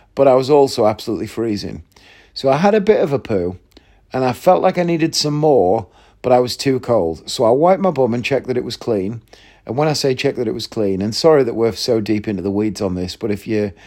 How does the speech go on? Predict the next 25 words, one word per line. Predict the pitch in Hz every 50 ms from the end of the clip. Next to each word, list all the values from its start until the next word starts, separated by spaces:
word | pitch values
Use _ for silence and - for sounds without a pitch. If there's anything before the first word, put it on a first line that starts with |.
| - - - - -
not | - 127 135 -
used | - 151 131 - -
to | 139
me | 147 151
by | 131 151 147 143 156
now, | 160 151 139 120 113 101 92 _ _ - - - - - - _ _ _ _ _ _ _ _
you, | - 160 165 151 170 -
you | - 196 180 175
wipe | 180 202 208 208 208 190
your | 160
bum, | 123 143 135 123 117 117
don't | 110 117 117 110 -
you? | 101 104
Your | 107 107 113
bottom, | 107 117 110 104 - - 101 95 107
your | 113 113 107
bum | 104 113 107 107 107
hole. | 101 104 92 87 85 87 90 - _ - - - - _ _ -
And | 110 123 131 139
then | 143 143 147 147 139 -
you | - - 139 151
look | 175 185 -
at | 196 -
the | 170
paper. | 156 - - 185 202 196 - 113 87 82